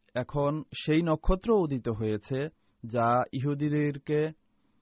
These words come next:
ঊর্ধ্বলোক থেকে মসির আগমন সংবাদ দিয়েছিল। একইভাবে পবিত্র কুরআনে দৃষ্টি দিলে জানা যায় যে ওয়াইজাল ইশার ও উত্তিলাত, ওয়াইজাল wuhush ও হুশিরাত, ওয়াইজাল বিহার ও সুজ্জিরাত,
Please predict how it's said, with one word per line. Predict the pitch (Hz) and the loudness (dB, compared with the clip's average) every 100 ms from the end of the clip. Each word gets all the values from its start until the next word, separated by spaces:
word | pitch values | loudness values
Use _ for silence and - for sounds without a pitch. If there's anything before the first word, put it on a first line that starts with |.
| _ _ _ _ _ | _ _ _ _ _
ঊর্ধ্বলোক | 156 156 185 202 185 | -2 0 2 2 2
থেকে | - 127 110 107 | 0 -4 -2 -4
মসির | 113 120 156 147 | -4 -2 0 0
আগমন | 139 156 160 | 0 -2 -2
সংবাদ | 151 131 117 | -2 -2 -2
দিয়েছিল। | 101 104 101 107 101 | -4 -6 -6 -10 -8
একইভাবে | 117 139 127 113 117 | -8 -6 -6 -6 -6
পবিত্র | 123 117 127 | -10 -10 -12
কুরআনে | 123 127 131 135 | -8 -6 -4 -4
দৃষ্টি | 123 123 147 | -6 -6 -4
দিলে | 127 131 135 | -2 0 0
জানা | 123 120 135 | 0 0 0
যায় | 117 98 143 - - _ | 0 0 -2 -6 -20 _
যে | 120 120 | -4 -2
ওয়াইজাল | 117 120 117 127 - | 2 0 2 0 0
ইশার | 123 - 139 156 | -4 2 4 4
ও | 160 | 2
উত্তিলাত, | 135 - 110 101 - _ _ _ _ - _ - | -2 -2 0 -2 -4 _ _ _ _ -20 _ -2
ওয়াইজাল | 123 123 135 131 | 2 2 2 2
wuhush | 120 117 139 160 170 | 0 0 0 0 0
ও | |
হুশিরাত, | 160 135 127 110 95 - _ _ _ _ _ | 0 0 -2 -2 -2 -8 _ _ _ _ _
ওয়াইজাল | 123 127 127 135 127 | 0 2 4 2 2
বিহার | 113 117 135 151 165 | 0 2 4 4 4
ও | |
সুজ্জিরাত, | 151 175 160 151 110 | 0 -4 0 2 2